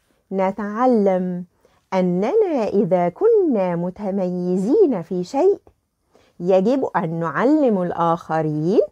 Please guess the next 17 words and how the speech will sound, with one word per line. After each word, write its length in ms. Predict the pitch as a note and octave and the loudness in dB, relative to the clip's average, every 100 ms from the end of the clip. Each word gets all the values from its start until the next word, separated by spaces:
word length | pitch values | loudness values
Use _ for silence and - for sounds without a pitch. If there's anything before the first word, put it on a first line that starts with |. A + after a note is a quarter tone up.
| _ _ _ | _ _ _
كيف 340 | C5 C#5+ A4+ | 4 4 4
يقومون 1000 | D4 A#3 A3+ - G3 F3+ F#3 G#3+ C4+ D4+ | 0 2 0 -2 -4 -2 -2 0 0 0
به، 300 | C#4+ C4+ A3+ - _ _ _ _ _ _ | 0 0 -4 -10 _ _ _ _ _ _
مثل 400 | E3 F#3 - F3 | -6 -4 0 2
ما 260 | E3+ D#3+ E3 | 2 0 -4
ساعد 600 | F3 C#4 A4 G#4 D4+ G#3 | -2 -2 0 -2 -2 0
الضفدع 840 | F#3+ E3 E3 G3+ F3+ E3 G3 G#3 - | 0 0 -2 -2 -2 0 0 0 -4
أصدقاءه 1080 | F3 F#3 D#3 E3 - F3+ E3+ D#3 D#3 F#3+ D#4+ - _ _ | -6 -4 -6 -6 -2 -2 0 -2 -2 0 -2 -4 _ _
في 280 | A4+ F#4 | 2 4
عمل 500 | D4 C#4 C#4 C4 B3 | 6 6 6 4 2
وجوه 560 | B3 A#3+ G#3+ A#3+ A#3+ C#4 C#4 | 2 0 0 0 0 0 0
مضحكة، 800 | C4+ C#4 D#4 - F#4+ F#4+ D#4 E4 _ _ _ _ _ _ _ _ _ _ _ - - | 0 0 -4 -4 -4 -4 -8 -10 _ _ _ _ _ _ _ _ _ _ _ -20 -4
وساعد 760 | A3 C4 E4+ A4+ G#4+ C#4 G3 F#3+ | 2 2 4 4 4 2 0 0
السنجاب 880 | F#3+ - G3+ G3+ F#3 B3 F4+ E4 G3 | -2 -6 -6 -4 -2 0 0 0 0
أصدقاءه 1120 | - G3+ D#3+ F3 - G3 E3+ - D#3 E3 D4+ - _ _ _ | 0 -2 -2 -4 -4 -4 -4 -4 -4 -2 -4 -6 _ _ _
في 100 | - B4 | 4 4
الفوازير 1080 | A#4 A4+ A4 A4 G#4+ F#4 D#4 F4 F#4 D#4+ - | 4 0 0 2 0 0 0 2 2 0 -4